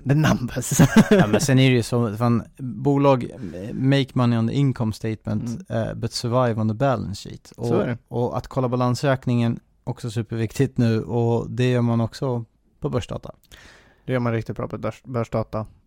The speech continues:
Speaker 1: Eh, all, man kan använda nyckeltal fram och tillbaka, såklart. Det kräver lite informa-, eh, lite kunskap om det, men ja, det är rätt enkelt att se ifall börs-,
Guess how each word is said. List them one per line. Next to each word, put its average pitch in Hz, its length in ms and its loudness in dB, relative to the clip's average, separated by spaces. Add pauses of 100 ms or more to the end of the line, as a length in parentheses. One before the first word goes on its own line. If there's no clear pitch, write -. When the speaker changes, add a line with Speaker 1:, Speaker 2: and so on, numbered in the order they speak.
(120)
Speaker 1:
Eh, 110 460 -4 (340)
all, 127 240 -2
man 127 140 0
kan 127 120 0
använda 123 220 0
nyckeltal 120 440 -2
fram 117 160 -2
och 113 80 -4
tillbaka, 117 420 0
såklart. - 320 -6
Det 107 60 -6
kräver 113 260 -2
lite 110 260 -6
informa-, 107 540 -6
eh, 120 60 -6
lite 117 240 -10
kunskap 156 480 0
om 143 140 0
det, 127 120 2
men 117 440 0 (320)
ja, 107 240 -8 (360)
det 123 120 -2
är 120 40 0
rätt 117 160 -2
enkelt 123 340 0
att 110 100 -2
se 113 260 2
ifall 110 300 -2
börs-, 110 240 -2